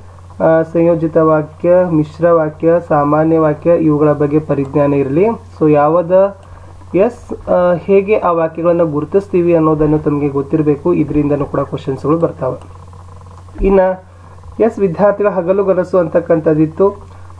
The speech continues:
ಈ ಹಗಲುಗನಸು ಅಂತಕ್ಕಂಥದ್ದು ಯಾವ ಸಮಾಸಕ್ಕೆ ಉದಾಹರಣೆ ಆಗ್ತದೆ ಅಂತ ಕೇಳಿದ್ರು. ಸಮಾಸದಿಂದನೂ ಕೂಡ ಕ್ವಶನ್ಸ್‌ಗಳು ಬರ್ತಾ ಇದ್ದಾವೆ.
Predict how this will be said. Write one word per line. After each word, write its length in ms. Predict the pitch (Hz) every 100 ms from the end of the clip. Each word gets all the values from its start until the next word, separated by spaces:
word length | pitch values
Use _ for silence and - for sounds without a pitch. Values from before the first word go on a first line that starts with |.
| -
ಈ 200 | 175 170
ಹಗಲುಗನಸು 680 | 151 170 190 202 190 180 185
ಅಂತಕ್ಕಂಥದ್ದು 680 | 160 170 165 160 170 170 185
ಯಾವ 300 | 160 156 185
ಸಮಾಸಕ್ಕೆ 600 | 180 160 160 160 151 160
ಉದಾಹರಣೆ 500 | 143 147 151 147 143
ಆಗ್ತದೆ 360 | 139 - 139
ಅಂತ 160 | 135 131
ಕೇಳಿದ್ರು. 460 | 135 143 135 151
ಸಮಾಸದಿಂದನೂ 800 | 165 147 143 151 160 151 147 143
ಕೂಡ 180 | 139 139
ಕ್ವಶನ್ಸ್‌ಗಳು 640 | 139 135 - 143 135 147
ಬರ್ತಾ 280 | 170 147 -
ಇದ್ದಾವೆ. 300 | 127 123 -